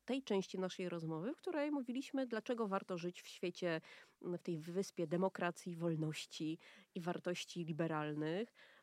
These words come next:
mm, a nie w autokracjach, czyli tam, gdzie podejmuje się decyzje tak,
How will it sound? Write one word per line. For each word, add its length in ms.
mm, 380
a 80
nie 300
w 180
autokracjach, 840
czyli 200
tam, 260
gdzie 320
podejmuje 520
się 180
decyzje 500
tak, 260